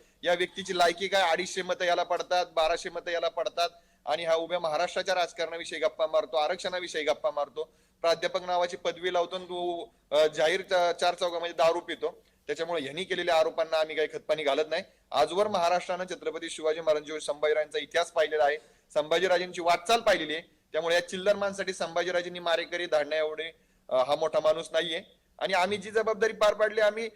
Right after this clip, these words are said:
अ, महाराष्ट्राच्या माजी कॅबिनेट मंत्र्याला धडा शिकवला मुंबईमध्ये, हो, त्याची जबाबदारी आम्ही स्वीकारली. त्यांनी असा उत्मात केला होता,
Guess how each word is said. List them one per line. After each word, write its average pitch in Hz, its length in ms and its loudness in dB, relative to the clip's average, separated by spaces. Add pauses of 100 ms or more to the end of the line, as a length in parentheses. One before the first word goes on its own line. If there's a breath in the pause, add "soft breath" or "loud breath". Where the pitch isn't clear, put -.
(180 soft breath)
अ, 160 80 0
महाराष्ट्राच्या 190 760 2
माजी 185 260 -2
कॅबिनेट 190 340 -2
मंत्र्याला 190 300 -2
धडा 170 260 4
शिकवला 175 340 0
मुंबईमध्ये, 180 600 -2 (280 soft breath)
हो, 185 100 -2
त्याची 208 200 -2
जबाबदारी 226 360 0
आम्ही 233 180 2
स्वीकारली. 220 440 0
त्यांनी 180 500 -6
असा 196 220 2
उत्मात 185 280 0
केला 180 260 2
होता, 160 260 4